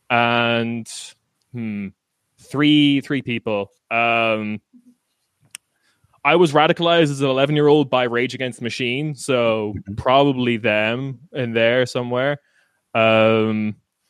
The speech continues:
Speaker 1: oh God, James Connolly. If anyone doesn't know James Connolly, he's just, like, a great Marxist thinker from Ireland. Uh, um, he wrote a lot of great stuff basically about, uh, being a colony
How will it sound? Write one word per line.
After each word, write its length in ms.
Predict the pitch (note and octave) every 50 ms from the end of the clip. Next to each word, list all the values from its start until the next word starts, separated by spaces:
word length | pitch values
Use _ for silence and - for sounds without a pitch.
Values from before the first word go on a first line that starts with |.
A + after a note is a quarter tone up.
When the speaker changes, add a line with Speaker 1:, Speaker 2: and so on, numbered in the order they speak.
| _ _ _ _ _ _ _ _ - - _ _ - -
Speaker 1:
oh 260 | - A#2+ A#2 A2+ A2
God, 300 | G#2 - A2 G#2+ G#2 - _ _ _ _ _
James 300 | - A3+ C4 D4+ C#4 -
Connolly. 500 | - D3 D3+ F#3 G3+ A3 A#3 A#3 A#3 G#3+ -
If 80 | - D#3
anyone 240 | F3 F3+ F3+ F3+ F3
doesn't 180 | E3 D#3 D3+ C#3
know 140 | C#3 C#3 C#3
James 260 | C#3 C3+ C3+ C3 -
Connolly, 360 | - B2+ B2+ C3+ C3+ C3+ B2+
he's 200 | A#2+ C3 A#2+ A#2
just, 140 | - A#2 A#2
like, 120 | A2+ G#2
a 60 | A2
great 300 | G#2+ G2 A2+ G#2+ G#2+ G#2+ - -
Marxist 400 | A2+ G#2+ G#2 - - A2 - -
thinker 480 | G#2+ G#2 G2+ - A2+ G#2+ G#2+ G#2+ - _ _ _ _ -
from 320 | - - A#2+ A2 G#2+ G#2+
Ireland. 560 | - - G#2 G2+ G#2 G#2+ G#2+ A2+ A#2 A#2 G#2 - - - - _ _ -
Uh, 120 | A#2+ G#2+ - -
um, 400 | G2+ F#2+ F#2+ F#2 F#2+ F2+ F#2+ - _
he 160 | - A2 G#2
wrote 200 | G2+ A2+ A2 G2
a 40 | G2+
lot 140 | G2 G2+ G2+
of 60 | -
great 160 | - G#2 G2
stuff 200 | - A2+ G2 - G2+
basically 360 | G#2 G#2 G2+ - - A2 G2+
about, 260 | G2 - G2 F#2+ - - _ _
uh, 280 | - G2+ F#2+ F#2 F#2 F#2 G2+ - _ _ _ _ _
being 420 | B2 A2 G#2+ G#2+ A2 A2+ B2 A#2 - _ _ _ _ _ _
a 80 | B2 -
colony 640 | - - A#2+ A2+ A#2 A#2+ B2+ C3 C#3 D3 C#3+ -